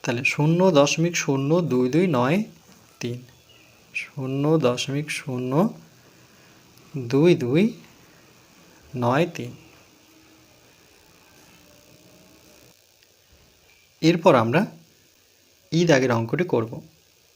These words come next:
এক চার সাত দশমিক আট ভাগ এক জিরো জিরো, মানে একশো দিয়ে ভাগ করব। তাহলে একশো দিয়ে ভাগ করলে যেহেতু দুটো শূন্য আছে, তাহলে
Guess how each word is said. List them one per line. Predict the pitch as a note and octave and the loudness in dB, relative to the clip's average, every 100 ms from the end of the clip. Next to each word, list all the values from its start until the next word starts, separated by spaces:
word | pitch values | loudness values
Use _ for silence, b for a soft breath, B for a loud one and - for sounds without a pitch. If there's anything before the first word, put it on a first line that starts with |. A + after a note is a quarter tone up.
| b b b b b b b b b b _ - | b b b b b b b b b b _ 0
এক | C#3+ D#3+ E3 - | 2 2 0 0
চার | F#3 F#3+ - | 2 4 2
সাত | - C3+ C#3+ D#3 C3+ | 2 2 0 -2 0
দশমিক | C3 - D3+ E3 - C#3 B2 | 0 2 0 0 -2 -2 0
আট | D#3+ E3 - _ b b b b _ _ _ _ | 0 -2 -16 _ b b b b _ _ _ _
ভাগ | - A#2 A#2+ F3 - - _ _ C3 B2+ E3 | -8 -2 0 0 -2 -20 _ _ 0 4 4
এক | E3+ - - C#3 | 2 -16 -16 -8
জিরো | B2+ C#3 D3 - | -2 2 2 2
জিরো, | A#2+ B2 - _ _ _ - - | -6 -14 -20 _ _ _ -18 -6
মানে | A#2+ F3 C3 | -6 0 -2
একশো | B2 - D#3+ | 0 -2 0
দিয়ে | F#3 G3+ B2 | 2 2 0
ভাগ | A2 - | -4 -6
করব। | A#2 A#2 D3+ _ B B B B B B B B B | -10 -10 -18 _ B B B B B B B B B
তাহলে | - B2 E3+ B2+ | -10 -8 -2 -2
একশো | A#2+ - E3+ | 0 0 2
দিয়ে | F#3 E3 | 4 4
ভাগ | E3+ E3 | 0 0
করলে | D#3 C3 | 0 2
যেহেতু | C#3 D#3 C#3+ | 2 0 0
দুটো | D#3+ G3 - | -2 -2 -2
শূন্য | D#3 B2+ A2+ | 0 0 -2
আছে, | A2+ F#3 A3 - B B B B B _ _ | -4 -8 -10 -10 B B B B B _ _
তাহলে | B2+ | -6